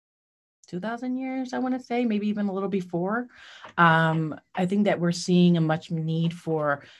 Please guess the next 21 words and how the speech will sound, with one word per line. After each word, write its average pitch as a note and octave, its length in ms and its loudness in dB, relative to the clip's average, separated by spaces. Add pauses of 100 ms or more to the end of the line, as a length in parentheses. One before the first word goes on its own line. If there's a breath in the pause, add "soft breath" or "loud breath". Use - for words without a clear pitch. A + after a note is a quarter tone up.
(180 loud breath)
male, E3+ 720 2
'cause G3 160 0
there F#3+ 240 2
is A3 120 0
no G3 160 2
need E3 180 0
for D#3 160 -6
that, B2+ 280 -2
for D#3 100 -14
you D#3 140 -10
to D3 80 -10
be D#3 140 -10
away D3 380 -6
for E3 180 -10
so C#3+ 220 -12
long B2+ 340 -8
in C3 120 -10
partnership B2+ 840 -8
and B2 140 -10
going C#3+ 260 -6
out C3+ 200 -6